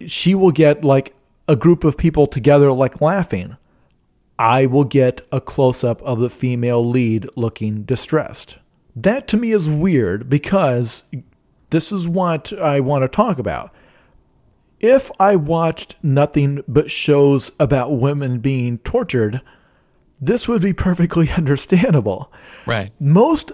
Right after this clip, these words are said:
Speaker 1: of my Netflix, me and my wife watched together. The most recent show I watched on here, and I've, I've got my Netflix open, the most recent one I watched was The Unbreakable Kimmy Schmidt.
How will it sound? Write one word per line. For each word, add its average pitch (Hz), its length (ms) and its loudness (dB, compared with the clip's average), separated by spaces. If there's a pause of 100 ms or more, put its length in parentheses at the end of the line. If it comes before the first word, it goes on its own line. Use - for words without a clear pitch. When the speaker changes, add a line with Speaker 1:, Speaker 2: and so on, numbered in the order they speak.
Speaker 1:
of 202 160 0
my 202 200 0
Netflix, 165 720 0 (260)
me 165 260 0
and 294 100 -4
my 240 140 0
wife 214 340 -2
watched 185 340 -2 (200)
together. 170 680 -2 (680)
The 160 100 2
most 196 300 2
recent 185 400 0
show 170 260 0
I 156 140 4
watched 147 400 -2
on 127 140 -2
here, 117 220 0
and 123 80 -2
I've, 143 260 -4
I've 131 260 -2
got 151 220 0
my 131 120 0
Netflix 117 420 -6
open, 170 200 -4
the 117 80 -2
most 131 260 -4
recent 135 300 -2
one 131 100 -2
I 123 40 0
watched 123 340 -4
was 113 220 0
The 120 100 0
Unbreakable 123 560 -2
Kimmy 127 340 -6
Schmidt. - 320 -6